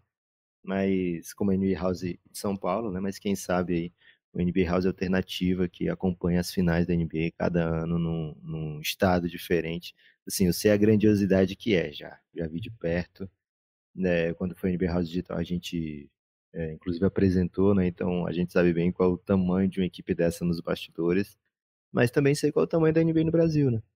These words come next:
E sei também que não é só São Paulo. Ca-, eles sabem também, né? Que eles acabaram de lançar um parque em Gramado. Inclusive, a gente teve ouvinte que foi essa semana,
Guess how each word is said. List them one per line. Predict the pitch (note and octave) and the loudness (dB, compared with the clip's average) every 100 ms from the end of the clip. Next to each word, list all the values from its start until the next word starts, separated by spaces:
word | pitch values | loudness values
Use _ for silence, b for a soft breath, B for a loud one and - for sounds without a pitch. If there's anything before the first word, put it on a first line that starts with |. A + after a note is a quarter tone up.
| _ | _
E | G2+ G2 G2+ G2 F#2+ F#2 F2+ | -4 0 2 2 0 -4 -10
sei | - - G#2 | -8 -2 0
também | A2+ G#2 | 2 2
que | G#2+ A2+ | 2 2
não | A2+ A2 | 4 4
é | |
só | G#2 G2+ G2+ - b b b _ | 4 2 2 0 b b b _
São | - G#2+ G2 | -2 0 2
Paulo. | G2 G2 - | 4 4 2
Ca-, | G3 | 0
eles | - F#3 - | 2 2 2
sabem | G#3 D#3+ G3+ | 2 4 2
também, | - F3 - | 2 2 2
né? | E2+ | 0
Que | - | -4
eles | G2 F#2+ | -8 -6
acabaram | - F#2+ G2+ | 0 4 4
de | G#2+ | 4
lançar | A2+ G#2 G#2 | 2 2 2
um | G2+ | 2
parque | G#2 G2+ - | 2 2 2
em | |
Gramado. | A2 G#2+ G#2 F2+ F#2 A2 B2+ C#3+ _ _ _ _ _ | 4 6 6 4 4 2 0 -2 _ _ _ _ _
Inclusive, | - D#2+ E2+ | -18 -6 0
a | F2 | 0
gente | F2 - | 0 0
teve | F2 | 2
ouvinte | F2 F2 - | 2 0 -6
que | F#2 | -8
foi | - - F2+ | -6 0 4
essa | G2 - | 4 2
semana, | F2+ - E2+ E2 D#2+ D2+ | -6 -4 0 0 0 -4